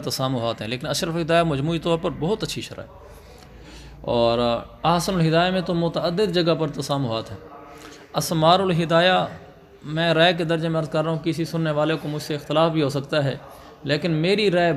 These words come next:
بارہا اس کو دیکھنے کے بعد یہی قائم ہوئی ہے کہ وہ کوئی شرح کے لحاظ سے پے کی کتاب نہیں ہے۔ جیسے اشرف الہدایہ ہے ویسی نہیں ہو،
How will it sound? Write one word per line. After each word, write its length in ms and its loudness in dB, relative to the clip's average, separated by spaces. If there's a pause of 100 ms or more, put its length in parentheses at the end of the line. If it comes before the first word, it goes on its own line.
بارہا 540 4
اس 180 0
کو 100 -4
دیکھنے 380 -2
کے 100 -6
بعد 160 2
یہی 280 0
قائم 280 0
ہوئی 200 0
ہے 120 -2 (480)
کہ 80 2
وہ 260 4
کوئی 380 4 (220)
شرح 440 0
کے 100 4
لحاظ 320 6
سے 100 -2 (120)
پے 180 2
کی 140 -4
کتاب 340 -4
نہیں 140 -6
ہے۔ 1700 -16
جیسے 340 4
اشرف 380 0
الہدایہ 280 4
ہے 120 2
ویسی 300 2
نہیں 220 -4
ہو، 60 -12